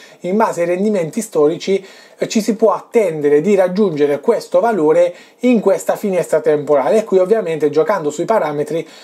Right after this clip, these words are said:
possiamo andarci a, eh, valutare quella che potrebbe essere la nostra situazione in base a quello che è il nostro valore di partenza, quanto riusciamo a risparmiare ogni anno e soprattutto all'obiettivo che vogliamo raggiungere.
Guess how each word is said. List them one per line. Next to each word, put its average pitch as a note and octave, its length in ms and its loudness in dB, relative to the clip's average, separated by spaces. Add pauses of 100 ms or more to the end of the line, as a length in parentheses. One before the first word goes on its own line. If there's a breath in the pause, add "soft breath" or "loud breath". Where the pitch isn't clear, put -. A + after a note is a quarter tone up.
(160 loud breath)
possiamo G3+ 380 0
andarci F3 480 -2
a, D#3 320 2
eh, E3+ 320 4
valutare F3 500 0
quella E3 260 0
che D#3+ 120 -2
potrebbe F#3+ 420 2
essere E3 440 0 (260 loud breath)
la E3 220 0
nostra F3+ 540 -2
situazione D#3 640 -2
in G#3+ 100 0
base E3 240 -2
a D3 60 -4
quello D#3 300 0
che D3 320 0 (200 loud breath)
è - 120 -2
il D3+ 100 0
nostro G#3+ 300 0
valore G3 260 2
di G3 80 -4
partenza, F3 640 0
quanto G3+ 340 0
riusciamo E3+ 380 -2
a D3+ 40 2
risparmiare E3 720 0
ogni F#3 260 2
anno C#3 420 -4 (320 loud breath)
e G3+ 180 2
soprattutto E3+ 840 0
all'obiettivo E3+ 1080 0
che D#3 120 -2
vogliamo D3 460 0
raggiungere. A#2 720 -4